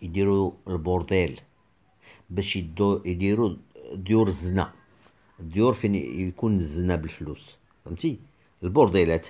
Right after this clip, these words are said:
معروف، الجزائريين معروفين بالبورديلات، ماشي لا، لا، لا، لا اليوم.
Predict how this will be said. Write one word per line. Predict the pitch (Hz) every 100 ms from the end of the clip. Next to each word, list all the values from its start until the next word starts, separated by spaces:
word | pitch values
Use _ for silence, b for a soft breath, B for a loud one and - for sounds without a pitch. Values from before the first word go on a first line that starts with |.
| -
معروف، | 80 104 160 104
الجزائريين | 90 95 117 151 220 180
معروفين | 117 143 220 170 107
بالبورديلات، | 101 90 90 87 85 98
ماشي | 107 208
لا، | 196
لا، | 147 117 113
لا، | 120 123
لا | 120 131
اليوم. | 113 107 98